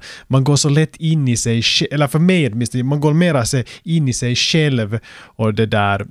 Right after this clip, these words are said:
ältar sina egna problem på något sätt. Men sen när du kommer ut i ett sånt här väder så då känner du att, att du är så obetydelsefull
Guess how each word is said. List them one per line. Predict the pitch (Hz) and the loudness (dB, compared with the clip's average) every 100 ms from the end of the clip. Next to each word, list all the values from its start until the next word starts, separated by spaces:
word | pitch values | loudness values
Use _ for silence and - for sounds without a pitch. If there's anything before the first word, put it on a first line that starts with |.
| - | -4
ältar | 139 127 - 117 | -2 0 -2 -4
sina | - 120 113 | -4 -4 -2
egna | 143 127 117 113 110 98 _ 156 123 - | 0 0 0 0 -2 -4 _ -14 -14 -2
problem | - 135 123 127 110 107 | 2 2 2 0 0 -4
på | 107 | -4
något | 110 110 113 | -4 -4 -4
sätt. | 113 | -2
Men | 131 135 | 0 0
sen | 160 156 | 2 0
när | 135 | 0
du | 131 | -2
kommer | 131 127 123 131 | -2 -2 0 2
ut | 131 127 | 0 -2
i | |
ett | 113 | -6
sånt | - 120 | -2 0
här | 120 | 0
väder | 110 113 117 104 92 | 0 -2 0 0 -4
så | 95 110 | -6 -4
då | 110 | -4
känner | - 117 107 | -2 0 0
du | 104 | -2
att, | 98 - - - - _ _ 113 | -4 -6 -20 -20 -20 _ _ -6
att | 110 - - - _ _ _ _ | -6 -18 -20 -20 _ _ _ _
du | 143 156 | 0 2
är | 143 | 4
så | - | 0
obetydelsefull | 143 151 135 117 - 113 107 101 95 - 113 - 117 104 107 | 0 0 2 -2 -2 -4 -2 -4 -4 -4 -6 -4 -4 -2 -4